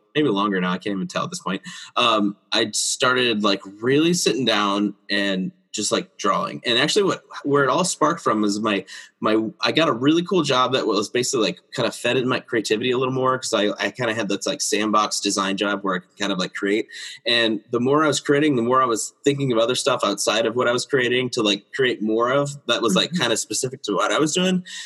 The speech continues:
Speaker 1: And then my wife basically was at that same time, like, her good friend were like, "Hey, like, tonight we're gonna go watch this show. So I'm gonna leave the house." And I'm like, I'm like, "Cool." So I just hang out with, I, I had, I think I had one kid at that time.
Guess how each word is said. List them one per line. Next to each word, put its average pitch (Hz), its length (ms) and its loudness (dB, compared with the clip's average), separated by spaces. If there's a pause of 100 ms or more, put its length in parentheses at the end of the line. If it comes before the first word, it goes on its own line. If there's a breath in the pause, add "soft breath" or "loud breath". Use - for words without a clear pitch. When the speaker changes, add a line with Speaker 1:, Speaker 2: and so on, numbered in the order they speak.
(240 loud breath)
Speaker 1:
And 131 160 2
then 139 100 2
my 120 200 2
wife 160 500 2
basically 147 320 0
was 127 320 -2
at 123 120 0
that 113 200 -2
same 147 200 4
time, 139 380 2
like, 110 180 0
her 127 140 -2
good 127 220 -2
friend 127 240 0
were 110 100 2
like, 95 200 0
"Hey, 175 300 2
like, 117 200 0
tonight 156 320 0
we're 151 100 0
gonna 143 160 0
go 139 120 0
watch 127 280 0
this 107 140 -2
show. 147 380 2
So 143 180 0
I'm - 120 2
gonna 139 120 2
leave 131 180 0
the 113 80 -2
house." 139 420 0 (340 loud breath)
And 113 180 2
I'm 107 100 2
like, 98 180 -2
I'm 110 60 -2
like, 110 180 -4
"Cool." 175 300 2
So 123 140 0
I 117 80 2
just 117 180 -6
hang 117 140 0
out 98 180 0
with, - 120 -20
I, 107 260 -2
I - 60 -12
had, 98 240 -2
I 107 60 -14
think 104 160 -8
I - 40 -2
had 95 120 -6
one 104 200 -2
kid 98 140 -4
at 92 80 -8
that 90 120 -6
time. 85 240 -12